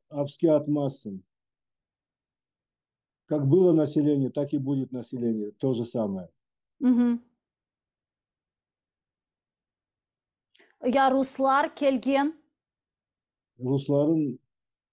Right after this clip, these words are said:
Speaker 1: русларын да... а, келген сойлар, он төртүндөн соң келген сойларын
Speaker 2: Э,
Speaker 1: асыл аты жоқ.
Speaker 2: келмешектер. Аха.
Speaker 1: Келмешектер ватанына жол алмақ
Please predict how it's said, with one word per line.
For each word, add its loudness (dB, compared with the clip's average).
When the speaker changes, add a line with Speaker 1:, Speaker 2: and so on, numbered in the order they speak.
Speaker 1:
русларын 0
да... -2
а, -2
келген 0
сойлар, -4
он -6
төртүндөн -8
соң -8
келген 0
сойларын -2
Speaker 2:
Э, 0
Speaker 1:
асыл 0
аты 0
жоқ. -2
Speaker 2:
келмешектер. -4
Аха. -8
Speaker 1:
Келмешектер -2
ватанына -2
жол 0
алмақ -2